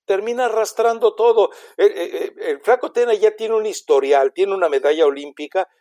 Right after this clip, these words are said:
como para que acepte lo que le presenten, pero seguramente su promotor de cabecera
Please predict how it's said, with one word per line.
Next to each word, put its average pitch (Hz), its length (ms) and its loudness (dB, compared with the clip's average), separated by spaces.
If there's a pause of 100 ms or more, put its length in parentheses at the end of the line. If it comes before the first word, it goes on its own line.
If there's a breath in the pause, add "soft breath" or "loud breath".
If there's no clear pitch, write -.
(120)
como 143 240 -2
para 139 240 0
que 139 320 0 (320)
acepte 196 640 -4
lo 151 160 -4
que 131 120 -6
le 120 100 -8
presenten, 131 580 -8
pero 143 200 4
seguramente 185 640 2
su 139 140 -8
promotor 120 460 -4
de 180 100 -6
cabecera 190 640 -2